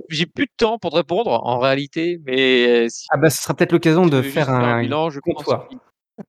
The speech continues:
Speaker 1: exactement, un comptoir du cash dédié au War explicité, mais je pense que c'était quelque chose qui était une bonne idée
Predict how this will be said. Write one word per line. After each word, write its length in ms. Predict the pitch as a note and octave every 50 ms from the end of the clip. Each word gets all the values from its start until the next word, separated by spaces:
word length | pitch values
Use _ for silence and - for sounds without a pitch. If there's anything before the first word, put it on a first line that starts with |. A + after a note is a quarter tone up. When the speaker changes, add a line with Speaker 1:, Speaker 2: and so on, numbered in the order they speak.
| _ _ _ _ _ _ _
Speaker 1:
exactement, 560 | - A#2 A2 A3 G3 - _ - F#3 D#3+ D3+
un 60 | C#3+ B2+
comptoir 300 | - E3+ D3+ - E3 D#3
du 100 | F3+ D#3
cash 180 | E3 D#3 C3
dédié 240 | B2 C#3+ C#3 C3 D#3+
au 140 | D#3 C#3 C#3
War 120 | C3 C3 B2+
explicité, 560 | A2+ - _ - - - - - - D#3+ D#3+
mais 80 | D3
je 100 | B2+ A2+
pense 220 | B2+ A#2+ - D3 C#3 -
que 80 | -
c'était 540 | - - C3+ B2 _ - C#3 C#3 C3 B2+ G#2 -
quelque 160 | - B2+ -
chose 180 | - D3 C#3 -
qui 140 | - - B2
était 380 | - _ - B2+ A#2+ A#2+ A#2 A2+
une 640 | A2 _ _ _ _ _ _ _ _ _ _ _
bonne 160 | - F3 E3
idée 440 | E3+ D#3+ C#3+ D3 D#3+ D#3+ D#3 D3+ C#3